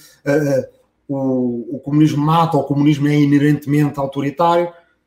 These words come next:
Porque, se lá está, um liberal acredita na associação voluntária entre as pessoas, e se uma associação voluntária entre pessoas decide, por exemplo, ter toda a sua propriedade em comum,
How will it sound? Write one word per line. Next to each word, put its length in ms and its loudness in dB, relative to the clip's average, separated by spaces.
Porque, 640 2
se 460 -2
lá 180 0
está, 400 -8
um 200 -6
liberal 540 -6
acredita 520 -6
na 140 -6
associação 540 -10
voluntária 420 -6
entre 140 -8
as 80 -14
pessoas, 440 -16
e 80 0
se 140 0
uma 140 2
associação 640 -8
voluntária 440 -4
entre 160 -8
pessoas 360 -6
decide, 480 -4
por 160 -8
exemplo, 360 -4
ter 180 -2
toda 200 -2
a 40 -6
sua 260 -6
propriedade 480 -6
em 40 -6
comum, 380 -6